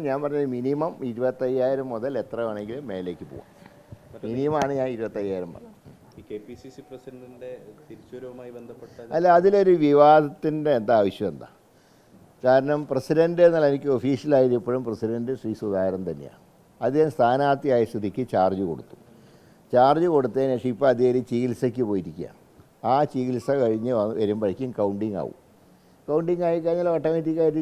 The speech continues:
Speaker 1: ചാർജ് അദ്ദേഹത്തിന് തിരിച്ചു കൊടുക്കും. ഇവിടെ എന്തായാലും ചർച്ച ചെയ്യപ്പെടേണ്ട ഒരു വിഷയവും ഉണ്ടായിട്ടില്ലല്ലോ. അദ്ദേഹം ട്രീറ്റ്മെന്റ് നേരത്തെ തീരുമാനിച്ചതാണ്. സ്വാഭാവികമായിട്ട്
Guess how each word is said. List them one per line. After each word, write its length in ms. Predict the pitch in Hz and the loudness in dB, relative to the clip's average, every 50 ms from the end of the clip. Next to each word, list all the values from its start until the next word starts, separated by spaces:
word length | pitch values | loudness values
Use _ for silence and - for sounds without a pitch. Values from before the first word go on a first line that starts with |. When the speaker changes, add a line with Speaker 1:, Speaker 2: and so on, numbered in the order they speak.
| 143 151 | -2 -2
Speaker 1:
ചാർജ് 260 | 143 143 147 147 156 156 143 | -2 -2 -2 -2 -2 -2 0
അദ്ദേഹത്തിന് 360 | 135 139 143 135 143 143 147 139 | 2 0 0 0 0 -4 -4 -4
തിരിച്ചു 240 | 139 123 117 - 139 135 | -6 -8 -6 -6 -4 -4
കൊടുക്കും. 280 | 127 117 95 110 107 - 107 | -4 -4 -6 -10 -14 -10 -4
ഇവിടെ 160 | 110 120 127 139 135 | -2 0 0 0 0
എന്തായാലും 280 | 127 139 147 143 143 131 139 | 2 2 4 4 4 2 2
ചർച്ച 200 | 117 104 107 - 151 | 0 0 0 -2 0
ചെയ്യപ്പെടേണ്ട 500 | 151 139 135 - - - 135 135 139 143 139 120 120 113 117 | 0 0 0 -2 -4 -4 -2 -2 0 2 2 2 4 2 2
ഒരു 100 | 131 151 147 | 2 2 0
വിഷയവും 260 | 127 - 139 143 147 143 | 0 0 -2 -2 -2 -2
ഉണ്ടായിട്ടില്ലല്ലോ. 540 | 135 139 135 139 131 135 135 131 123 117 131 - - - - _ _ _ _ _ _ _ _ _ _ _ _ _ _ _ _ - 76 76 | -2 -2 -2 -2 -2 -4 -6 -6 -6 -8 -12 -16 -20 -20 -20 _ _ _ _ _ _ _ _ _ _ _ _ _ _ _ _ -18 -14 -4
അദ്ദേഹം 260 | 82 120 143 151 160 147 | 4 4 4 4 4 2
ട്രീറ്റ്മെന്റ് 440 | 156 147 151 147 151 165 160 165 175 165 151 | 0 0 0 0 0 -2 2 2 4 4 4
നേരത്തെ 300 | 147 147 139 135 160 151 151 | 4 2 2 2 0 2 2
തീരുമാനിച്ചതാണ്. 720 | 151 139 143 139 139 139 139 127 - 147 135 127 117 113 143 135 - - - _ _ _ | 0 0 0 -2 -2 -4 -4 -4 -2 -2 -2 -2 -4 -8 -12 -16 -20 -20 -20 _ _ _
സ്വാഭാവികമായിട്ട് 720 | - 139 135 147 151 147 147 156 160 151 147 147 147 151 | -4 -2 2 2 4 4 4 4 2 2 0 0 0 -2